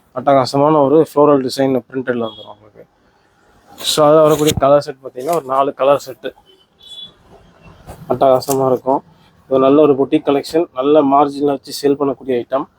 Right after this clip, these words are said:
So, அடுத்த கலெக்ஷன் பாத்தீங்கன்னா டார்க் கலர் செட்ல வரக்கூடிய மோங்கா டசர் சில்க்ல வரக்கூடிய சாரீ. So, இது ஃபுல்லா பாத்தீங்கன்னா உங்களுக்கு வீவிங் பேட்டர்ன். இதுல ஒரு சின்ன ஜருகை பார்டரும் வந்துருது டபுள்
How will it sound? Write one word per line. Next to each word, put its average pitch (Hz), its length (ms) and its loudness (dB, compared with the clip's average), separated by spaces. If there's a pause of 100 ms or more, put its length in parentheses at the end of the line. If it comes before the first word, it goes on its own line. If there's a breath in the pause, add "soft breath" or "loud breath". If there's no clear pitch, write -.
(200)
So, 202 200 0
அடுத்த 196 260 2
கலெக்ஷன் 185 420 0
பாத்தீங்கன்னா 170 340 2
டார்க் 180 280 2
கலர் 180 240 0
செட்ல 165 120 -8
வரக்கூடிய 165 520 -2
மோங்கா 170 420 -2
டசர் 160 360 0
சில்க்ல 151 240 -2
வரக்கூடிய 135 360 -2
சாரீ. 143 340 2 (440 soft breath)
So, 185 180 2
இது 196 220 6
ஃபுல்லா 190 220 4
பாத்தீங்கன்னா 175 340 0
உங்களுக்கு 170 360 0
வீவிங் 175 360 -8
பேட்டர்ன். 127 340 -2
இதுல 143 160 -4
ஒரு 147 120 2
சின்ன 180 260 -4
ஜருகை 160 460 2 (480 soft breath)
பார்டரும் 170 400 4
வந்துருது 147 260 2
டபுள் 131 260 -6